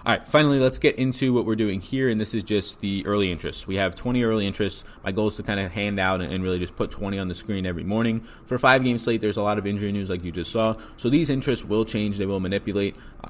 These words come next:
On a five-game slate, I'll probably have around forty players in a player pool, depending on how much value there is, thirty-five on average.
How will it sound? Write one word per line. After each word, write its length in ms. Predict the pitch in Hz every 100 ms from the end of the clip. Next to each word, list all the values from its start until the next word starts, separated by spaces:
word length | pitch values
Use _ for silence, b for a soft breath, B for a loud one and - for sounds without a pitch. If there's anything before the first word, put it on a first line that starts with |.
| -
On 100 | 110
a 40 |
five-game 480 | - 113 113 117 110
slate, 200 | - 107
I'll 80 | 98
probably 380 | - 107 110
have 240 | 107 101 95
around 220 | 95 90
forty 360 | - 98 104 101
players 440 | - 92 98 98
in 80 | 90
a 20 |
player 300 | - 95 95
pool, 180 | - 98
depending 320 | 90 92 92
on 80 | 87
how 100 | 90
much 140 | 78
value 400 | 85 82 90 95
there 160 | 95 92
is, 160 | 95
thirty-five 640 | - 92 92 92 90 90 90
on 140 | 78
average. 480 | 80 92 92 95 92